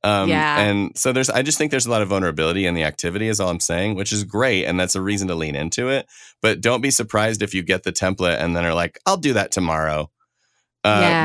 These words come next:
Speaker 1: because you're gonna wanna, you're gonna wanna squirm.
Speaker 2: Yeah. Yeah. I wanna give one example from our noticings
Speaker 1: Oh,
Speaker 2: because
Speaker 1: yeah.
Speaker 2: I thought it was cool.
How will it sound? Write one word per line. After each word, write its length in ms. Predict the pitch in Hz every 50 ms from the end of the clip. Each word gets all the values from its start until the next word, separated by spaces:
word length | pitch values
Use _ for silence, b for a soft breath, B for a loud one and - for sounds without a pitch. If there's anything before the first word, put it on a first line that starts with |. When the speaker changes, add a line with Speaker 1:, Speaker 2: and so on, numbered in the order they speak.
| 156
Speaker 1:
because 300 | 156 151 123 117 107 104
you're 160 | 110 113 110 104
gonna 200 | 117 120 117 107
wanna, 440 | 101 101 98 98 98 95 90 90 -
you're 100 | - 98
gonna 160 | 98 107 104
wanna 160 | 101 101 98 90
squirm. 600 | - - - 110 123 123 98 76 71 73 80 - _ _ _ _ _ _ _ _ _ _ _
Speaker 2:
Yeah. 560 | - 240 294 330 339 302 240 196 165 139 147 - - _ _
Yeah. 300 | - 285 294 226 160 - - -
I 80 | 233
wanna 180 | 262 294 320 339
give 140 | 311 302 240
one 140 | 240 247 247
example 500 | 226 190 - 196 196 196 - 170 160 151
from 340 | - - 170 165 160 151 -
our 260 | - 156 156 156 139 -
noticings 600 | - 156 156 151 147 - - 127 117 120 139 -
Speaker 1:
Oh, 20 | -
Speaker 2:
because 240 | - 131 156 143 135
Speaker 1:
yeah. 140 | - - - -
Speaker 2:
I 140 | 165 170
thought 160 | 165 175 160 156
it 40 |
was 120 | - 156 -
cool. 420 | - - 180 160 147 139 135 143